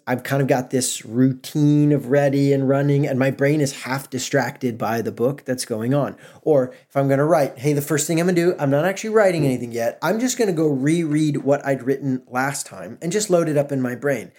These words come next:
And my brain's just thinking about if I were to write, what would I say? Or a relationship, like another, I say distract, right? The application here is sometimes take a walk.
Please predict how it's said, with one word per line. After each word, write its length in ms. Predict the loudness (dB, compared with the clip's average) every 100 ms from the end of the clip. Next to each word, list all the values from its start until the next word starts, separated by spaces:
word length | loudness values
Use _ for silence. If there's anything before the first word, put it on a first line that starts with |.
| -20 -10
And 120 | 0 2
my 120 | 4
brain's 320 | 2 0 -4
just 200 | -4 -2
thinking 200 | -2 0
about 220 | 0 -2 0
if 240 | 0 2
I 140 | 0
were 280 | 0 2 0
to 120 | -2 -8
write, 320 | -12 -14 0
what 260 | 0 2
would 160 | -2 -2
I 120 | -4
say? 380 | -8 -6 -8 -10 -20 -8 0
Or 180 | 2
a 40 | 4
relationship, 720 | 2 2 0 -2 -6 -6 -4
like 240 | -2 -2 -6 _ _ _
another, 460 | 2 2 2 0 -4 -2
I 100 | 0
say 180 | 0
distract, 580 | 0 0 0 0 0 -2
right? 160 | -2 0
The 220 | 0 0
application 520 | -2 -2 -2 -2 0
here 120 | 0
is 100 | 0
sometimes 380 | 0 -2 -2 -2
take 180 | 0 0
a 60 | 2
walk. 420 | 2 0 -4